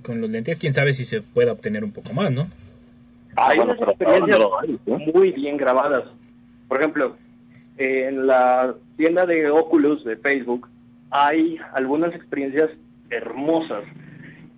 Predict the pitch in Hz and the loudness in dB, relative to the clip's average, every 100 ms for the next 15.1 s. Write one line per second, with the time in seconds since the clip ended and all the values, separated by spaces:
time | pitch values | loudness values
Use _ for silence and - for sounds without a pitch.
0 | - 147 135 - - - - 139 156 165 | -4 -2 -2 -6 -20 -10 -4 -2 0 0
1 | 180 165 117 107 110 117 120 - 127 139 | 0 0 -4 -12 -8 -6 -8 -12 -6 -4
2 | 139 135 127 127 127 131 123 143 147 123 | -4 -4 -6 -6 -6 -12 0 2 2 -2
3 | 117 117 123 127 120 120 113 131 123 135 | -10 -12 -12 -12 -4 -2 -2 -6 -8 -4
4 | 143 131 113 107 117 143 156 147 147 156 | -4 -6 -14 -16 -8 -4 -2 -4 -6 -8
5 | - - - _ - - - 147 147 147 | -12 -20 -20 _ -20 -14 -6 -4 -4 -6
6 | 127 - 135 117 - - _ - - - | -10 -4 -2 0 -4 -20 _ -20 -20 -20
7 | - 190 190 - 170 160 156 131 135 131 | -10 -8 -8 -4 0 2 0 -2 -8 -10
8 | 123 123 - 131 127 - - - - - | -10 -12 -2 0 0 -4 -20 -20 -20 -20
9 | - - - 180 208 170 160 147 151 160 | -20 -20 -12 -6 0 0 0 0 2 2
10 | 160 143 - 135 123 - - - - - | 2 0 -6 -8 -8 -12 -20 -20 -20 -20
11 | - - - - 339 196 208 202 185 - | -20 -20 -14 -2 -2 0 -2 -2 -4 -6
12 | 160 180 202 214 202 170 156 139 175 180 | -2 -2 0 0 0 -2 -2 0 2 2
13 | 165 123 123 151 165 170 - 156 151 156 | 0 -6 -4 -2 -2 -4 -6 -6 -2 0
14 | 175 202 226 - - 120 117 123 131 147 | 2 2 -2 -6 -8 -4 -4 -4 -2 -2
15 | 151 | -2